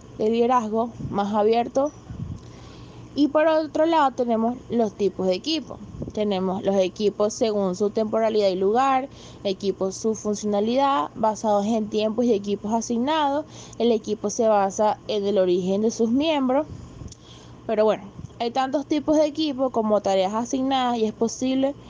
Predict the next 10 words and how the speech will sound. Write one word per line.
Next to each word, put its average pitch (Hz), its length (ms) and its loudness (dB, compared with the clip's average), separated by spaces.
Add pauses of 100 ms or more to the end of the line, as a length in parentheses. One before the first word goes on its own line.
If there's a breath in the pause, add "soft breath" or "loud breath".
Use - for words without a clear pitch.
(1400 loud breath)
y 247 140 -2
bueno, 247 240 2
mejor 214 240 0
dicho, 226 300 -2
es 247 240 -4 (100)
imposible 277 840 0 (420)
recomendar 233 680 2
una 277 240 0
clasificación 208 800 -2
general. 185 420 0